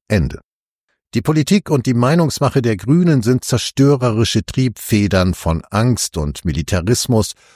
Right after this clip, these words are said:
und dabei machen sie nicht mal grüne Politik, wie im Artikel „Was interessiert mich mein grünes Geschwätz von gestern? Kein Umweltschutz und nicht mal Klimaschutz, dafür Wirtschaftskrieg“ beschrieben wird.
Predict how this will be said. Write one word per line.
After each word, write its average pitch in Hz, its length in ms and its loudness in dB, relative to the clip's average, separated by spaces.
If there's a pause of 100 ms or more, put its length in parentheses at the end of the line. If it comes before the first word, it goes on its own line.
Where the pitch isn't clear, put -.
und 139 180 -2
dabei 135 320 4
machen 123 320 2
sie 117 140 2
nicht - 260 0
mal 101 260 0
grüne 120 440 4
Politik, 90 580 -2
wie 90 140 0
im 87 100 -2
Artikel 107 560 0 (260)
„Was 165 220 0
interessiert 98 580 0
mich 85 240 -2
mein 76 240 -2
grünes 95 460 0
Geschwätz - 500 -4
von 82 300 -2
gestern? 107 560 -2 (200)
Kein 151 280 2
Umweltschutz 127 880 0
und 135 240 -2
nicht 117 240 -2
mal 80 160 -2
Klimaschutz, 107 880 0
dafür 82 560 -4
Wirtschaftskrieg“ - 880 -2 (120)
beschrieben 78 540 -2
wird. 69 320 -10